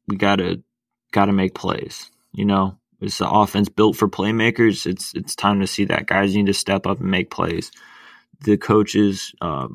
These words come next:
Norvell, Dillingham, and the rest of the offensive staff are gonna put these players in a position to make plays, and it's, it's on them to step up and do it.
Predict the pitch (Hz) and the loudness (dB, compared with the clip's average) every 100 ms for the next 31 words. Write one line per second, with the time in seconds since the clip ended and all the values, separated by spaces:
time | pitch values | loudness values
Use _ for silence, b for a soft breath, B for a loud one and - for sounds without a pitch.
0 | - 95 98 104 101 98 - 104 101 95 | -6 -2 0 2 2 2 2 2 4 2
1 | 98 98 92 90 95 95 95 - 101 95 | 2 2 0 -2 -2 -2 -2 0 0 0
2 | 98 95 87 - 90 95 98 98 92 - | -2 -4 -6 -4 -2 0 0 0 0 0
3 | 98 98 98 - 98 98 95 98 98 101 | 0 2 -2 -2 0 2 2 0 0 0
4 | 92 98 - 101 - 101 92 92 - 101 | 0 0 0 -4 -2 0 0 -2 -2 2
5 | 101 104 82 98 92 - 98 - 95 92 | 4 2 0 -2 -4 -6 -6 -2 0 0
6 | 95 92 92 - 90 - 95 - 92 98 | -2 -4 -6 -4 -4 -2 -4 -2 0 4
7 | 113 107 | 4 4